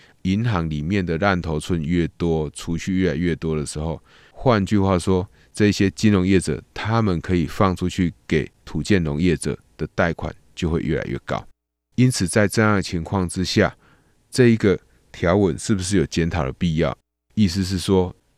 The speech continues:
他原来只能放百分之三十，你是不是要规定变成百分之二十九或百分之二十八？为什么呢？因为政府不能忽视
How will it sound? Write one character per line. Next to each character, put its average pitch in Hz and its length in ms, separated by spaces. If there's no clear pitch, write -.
他 110 180
原 98 160
来 90 120
只 78 120
能 76 100
放 87 260
百 69 160
分 80 100
之 85 100
三 85 260
十， - 160
你 73 120
是 - 140
不 87 100
是 92 160
要 90 120
规 90 200
定 85 200
变 90 160
成 78 180
百 60 200
分 80 80
之 90 160
二 92 180
十 78 140
九 - 220
或 101 200
百 69 260
分 82 160
之 85 100
二 82 100
十 76 80
八？ 73 260
为 139 120
什 101 160
么 85 140
呢？ 87 200
因 123 140
为 120 120
政 110 260
府 85 160
不 107 180
能 90 280
忽 113 320
视 104 300